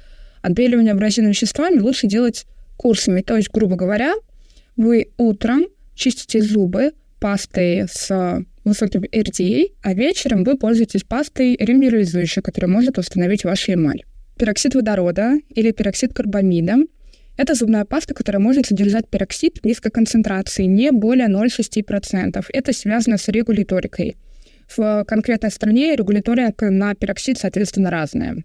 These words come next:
В России это ноль шесть процентов. Соответственно, выделяя томарный кислород, он расщепляет зубной налёт и связанные внутри эмали хромогены. Действуют осветляющие уже на более глубокие слои эмали, нежели паста с ферментами и абразивные средства,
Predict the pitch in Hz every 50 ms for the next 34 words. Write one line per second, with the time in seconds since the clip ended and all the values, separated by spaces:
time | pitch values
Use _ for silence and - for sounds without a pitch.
0 | - - 202 185 190 170 - - - 269 302 294 - - 214 208 - - 220 196
1 | 185 175 170 175 - - - - - - 196 196 226 240 214 - 214 185 - -
2 | 185 196 - - 175 151 147 - - 170 - _ _ - - _ - - - -
3 | _ _ _ - - _ _ - - 214 - 269 320 - - 294 285 254 214 233
4 | 220 226 240 233 208 - 202 202 214 208 208 202 - - 180 - 190 185 202 247
5 | 311 392 - - - - - 269 277 277 - - 214 - - 220 233 233 - 214
6 | 180 208 214 226 226 214 185 165 156 160 - - - - 214 226 247 240 233 202
7 | 180 190 - - 240 240 214 190 196 214 220 - - 190 196 196 202 185 - 170
8 | 165 156 160 - - - - - - - - - - - 208 277 294 - 294 240
9 | 214 190 - 220 202 - 214 233 247 269 247 - - 240 214 202 - - - 196
10 | 180 202 214 208 196 190 185 185 180 190 226 226 202 180 175 175 196 196 185 185
11 | 190 - - 180 - - 196 226 254 254 208 165 165 180 196 202 180 190 202 208
12 | 185 190 - - 190 - - 185 - - - 240 247 190 170 180 185 - - 220
13 | 226 233 - 220 208 196 180 196 196 185 - 226 226 208 185 170 - - 160 160
14 | - - - 240 262